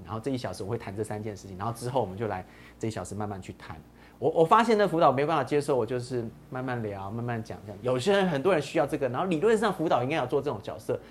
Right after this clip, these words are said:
但是那个辅导呢，就反正我后来跟他达到这个模式，我也蛮好的。我就发现这个模式回来跟我爸互动是可以的，所以我跟我爸的第一次，我自己觉得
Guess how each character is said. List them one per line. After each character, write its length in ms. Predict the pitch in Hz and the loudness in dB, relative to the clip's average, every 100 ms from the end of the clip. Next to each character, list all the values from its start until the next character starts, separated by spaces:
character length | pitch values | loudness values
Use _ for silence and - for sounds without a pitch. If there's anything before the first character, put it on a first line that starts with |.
| - - | -20 0
但 100 | 202 | 4
是 60 | 214 | 6
那 80 | |
个 40 | 202 | 6
辅 140 | - 180 | 6 4
导 260 | - 139 | 6 4
呢， 300 | 143 147 139 - - - - - | 4 -2 -2 -6 -16 -20 -20 -18
就 280 | - 143 120 | -2 0 0
反 160 | 113 131 | -4 -2
正 80 | |
我 40 | 143 | 4
后 60 | |
来 80 | 147 | 4
跟 140 | 127 135 | 4 0
他 120 | 131 | -4
达 200 | - 117 | -2 0
到 100 | 123 | 0
这 80 | 127 | 0
个 80 | |
模 140 | 113 107 | -2 -4
式， 180 | - 120 | -6 -6
我 100 | 131 | -6
也 80 | |
蛮 200 | 143 120 | -4 -4
好 200 | 123 120 | -4 -6
的。 80 | 80 | -8
我 120 | 120 | -6
就 100 | 165 | -2
发 220 | 226 226 226 | 0 0 4
现 200 | 233 196 - - - | 4 4 0 -18 -2
这 100 | 233 | 0
个 60 | |
模 160 | 190 165 | 4 2
式 160 | 170 | 2
回 180 | 190 175 | 2 4
来 120 | 151 | 4
跟 120 | 143 170 | 2 0
我 80 | |
爸 220 | 127 139 127 | 0 0 0
互 160 | 143 | -2
动 160 | 131 123 | -2 -4
是 100 | 117 | -4
可 240 | 123 101 | -6 -4
以 120 | 110 | -4
的， 120 | 98 85 | -4 -8
所 120 | - | 0
以 60 | 247 | 2
我 80 | 165 | 2
跟 140 | 196 | 2
我 80 | 208 | 2
爸 180 | 185 160 | 2 2
的 100 | 127 | 2
第 240 | 147 156 | 0 -2
一 80 | 160 - | -4 -8
次， 240 | - 175 | -6 -4
我 100 | 123 | -2
自 140 | 107 143 | -4 -6
己 60 | 120 | -4
觉 160 | 110 | -4
得 120 | 113 | -4